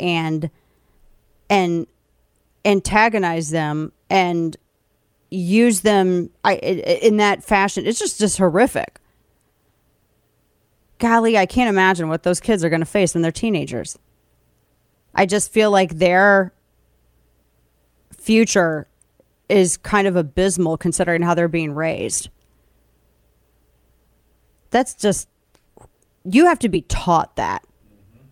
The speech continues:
You have to be raised to do that. Golly, I could never imagine. My, oh man. So story, when I was younger, I don't know if I shared this one before.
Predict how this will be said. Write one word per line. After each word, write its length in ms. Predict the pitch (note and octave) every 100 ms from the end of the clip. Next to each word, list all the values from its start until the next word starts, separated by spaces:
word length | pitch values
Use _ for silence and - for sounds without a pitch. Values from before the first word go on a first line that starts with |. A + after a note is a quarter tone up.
| _
You 160 | F#3 C4+
have 140 | G#3 -
to 80 |
be 140 | F#3 E3
raised 880 | D3 D#3 D#3+ F3+ E3 C#3+ C#3 - - - -
to 140 | G3
do 260 | D3+ D#3 D3+
that. 320 | - - - _ _ _ -
Golly, 460 | B3+ A#3 F#3+ G#3
I 100 | F#3
could 180 | F#3 F#3+
never 300 | F3 E3 D3+
imagine. 500 | D3+ D3 D3 C#3+ D3 D#3+
My, 260 | A#3 A#3 G3 _ -
oh 280 | A3 G3+
man. 440 | F3 F3+ F#3 D#3+ D3 _ _ _ _ _ _ _ _ _ _ _ _ _
So 160 | - F#3+
story, 420 | - G3+ F3 D#3+ - _ _ _ _ _ _
when 120 | - E3+
I 40 |
was 100 | E3
younger, 380 | E3 F3 D#3 D3+ _ _ _ _ _ _ _ _ _ _ _ _ _ -
I 40 |
don't 100 | A#3
know 60 | C4
if 80 | A#3
I 60 |
shared 260 | G3+ - G3
this 160 | E3+ -
one 100 | D#3+
before. 360 | D#3 D#3 D#3